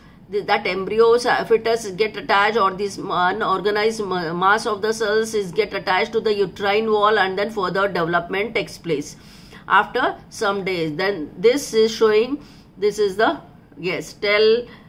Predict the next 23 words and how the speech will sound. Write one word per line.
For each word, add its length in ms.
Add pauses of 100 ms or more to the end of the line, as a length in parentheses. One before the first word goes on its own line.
(500)
this 240
is 200
the 120
villi, 800
connecting 580
stalk, 840 (1200)
okay, 280
digestive 680
tract, 420
amniotic 800
fluid. 440 (200)
Th-, 160
this 240
is 140
the, 100
uh, 320
amniotic 580
fluid. 300 (2250)
Now 280
this 200
is 200
the, 260 (580)
uh, 640